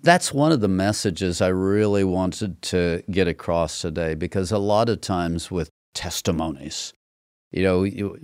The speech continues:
basically people say, "Well, what's a testimony?" Well, t-, simple version of a testimony is, "I was,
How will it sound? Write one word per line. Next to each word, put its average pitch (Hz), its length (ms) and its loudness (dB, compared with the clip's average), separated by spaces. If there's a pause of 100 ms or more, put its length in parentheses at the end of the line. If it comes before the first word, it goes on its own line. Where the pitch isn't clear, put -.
basically 98 440 2
people 87 280 -2
say, 92 180 -2
"Well, 95 160 2
what's 127 240 2
a 110 60 0
testimony?" 87 640 -2
Well, 85 360 0 (300)
t-, - 100 -12 (120)
simple 123 360 4
version 107 420 2
of 92 100 0
a 92 40 0
testimony 90 680 0
is, 80 340 -2
"I 85 140 2
was, 78 560 0